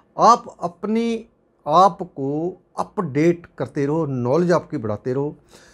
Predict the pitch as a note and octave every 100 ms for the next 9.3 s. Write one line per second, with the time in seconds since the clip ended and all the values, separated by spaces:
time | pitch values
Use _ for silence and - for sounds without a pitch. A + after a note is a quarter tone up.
0 | _ _ _ _ _ C3 F#3 D#3 D#3 -
1 | E3+ C#3 A#2 A#2 D#3 D3+ B2+ B2 B2 A#2
2 | B2 D3 _ _ _ - - _ _ D3+
3 | D#3 A3 A#3 C3+ C#3 C#3 - C#3 C#3+ -
4 | - - F3 C#3 A#2+ B2 D#3 - - C3
5 | A#2 A#2 C3 A#2+ F#2+ F#2 F2+ _ _ _
6 | _ _ _ _ _ _ _ _ _ _
7 | A3+ A#3 G#3 G3 F3 F3 F#3 - _ _
8 | - D3+ D#3 D#3 D#3 C3 B2+ C#3+ D#3 C#3+
9 | C#3 C3+ D3+